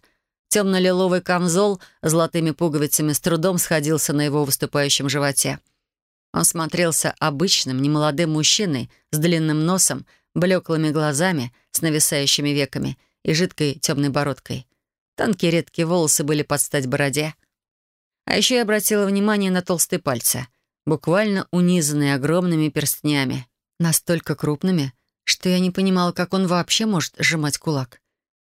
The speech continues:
Массивная, с двойным подбородком императрица очень походила на супруга. Только нос был курносый, да очень бледная кожа, на фоне которой родинка над губой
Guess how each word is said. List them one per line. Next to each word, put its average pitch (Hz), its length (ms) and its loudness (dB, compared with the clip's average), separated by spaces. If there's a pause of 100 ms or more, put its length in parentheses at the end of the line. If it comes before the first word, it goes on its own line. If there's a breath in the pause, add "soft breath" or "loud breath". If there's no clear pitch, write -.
(460)
Массивная, 185 680 2
с 151 40 -2
двойным 185 380 0
подбородком 156 600 -2
императрица 147 760 -2 (420 loud breath)
очень 226 340 2
походила 147 480 0
на 123 80 -4
супруга. 127 560 -4 (400)
Только 185 280 -2
нос 196 240 2
был 143 240 -2 (300 soft breath)
курносый, 185 560 2
да 147 140 0
очень 165 260 0
бледная 156 360 0
кожа, 175 300 0
на 143 120 2
фоне 151 280 -2
которой 147 340 -2
родинка 151 420 0
над 139 180 0
губой 151 400 0